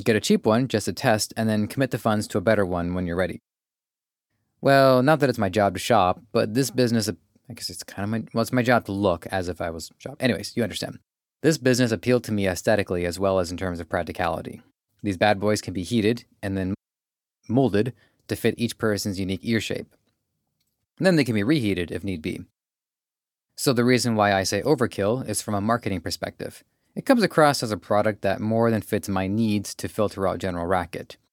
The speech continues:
You can tell the target market is for heavy-duty users. One giveaway is that in their top nine activities you should have earplugs for, shooting range comes in at number one. <laughs> Also on the list, sandboarding, snorkeling, concerts, traveling,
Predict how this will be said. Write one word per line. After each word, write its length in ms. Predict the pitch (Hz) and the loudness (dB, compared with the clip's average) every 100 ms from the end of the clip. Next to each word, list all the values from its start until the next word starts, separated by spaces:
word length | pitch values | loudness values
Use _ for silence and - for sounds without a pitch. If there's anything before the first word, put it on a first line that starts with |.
| _ _ _ - | _ _ _ -8
You 80 | |
can 140 | 110 107 | -4 0
tell 260 | 131 120 | 4 4
the 80 | 107 | 4
target 260 | 107 104 95 | 0 -2 0
market 320 | 101 98 95 | 0 0 -2
is 100 | 92 | -4
for 120 | - | -4
heavy-duty 420 | 87 90 90 90 | -4 -2 -2 -2
users. 540 | 90 113 95 - - - _ _ _ _ | 2 2 0 -4 -6 -8 _ _ _ _
One 200 | 107 101 | -2 2
giveaway 440 | 107 110 90 104 | 2 2 2 2
is 180 | 123 104 | 0 -2
that 120 | 98 | -2
in 80 | 95 | 0
their 100 | 95 | -4
top 220 | 82 101 | -2 -2
nine 180 | 95 92 | -2 -4
activities 640 | 87 - 127 92 101 101 | -4 -2 -2 0 -2 -4
you 80 | 95 | -6
should 140 | 82 76 | -6 -4
have 140 | 90 | -2
earplugs 420 | 131 139 101 90 | 0 0 0 -2
for, 300 | - 90 131 _ _ _ _ _ _ _ _ _ _ _ _ | -4 -2 -2 _ _ _ _ _ _ _ _ _ _ _ _
shooting 280 | - 190 185 | 0 4 6
range 300 | 127 135 147 | 8 6 4
comes 260 | - 123 117 | 2 0 2
in 80 | 113 | 0
at 80 | |
number 220 | 101 95 98 | 0 0 2
one. 320 | 107 82 82 | 2 0 -8
<laughs> 40 | - - - - - - | -16 -18 -16 -16 -16 -6
Also 240 | 120 110 110 | -6 -2 -2
on 120 | 107 | -2
the 80 | 98 | 0
list, 360 | 110 123 - | -2 -2 -4
sandboarding, 680 | - 107 101 104 104 104 113 | -4 -2 0 0 0 0 -4
snorkeling, 720 | 107 104 98 98 92 101 104 | -4 -4 -4 -2 -4 -4 -4
concerts, 560 | - 90 90 98 - - | -4 -2 -2 -4 -6 -6
traveling, 480 | - 98 98 98 | 0 0 0 -2